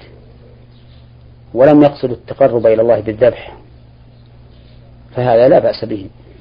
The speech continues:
أي لا بأس أن يذبح الإنسان الذبيحة من أجل لح-،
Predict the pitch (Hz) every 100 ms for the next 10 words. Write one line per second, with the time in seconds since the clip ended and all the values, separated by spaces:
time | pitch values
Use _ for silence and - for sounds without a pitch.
0 | - - - - - - - - - _
1 | - 120 123 123 139 - 110 117 117 110
2 | 104 101 120 110 101 101 123 113 120 117
3 | - - - - - - - 113 113 113
4 | 113 -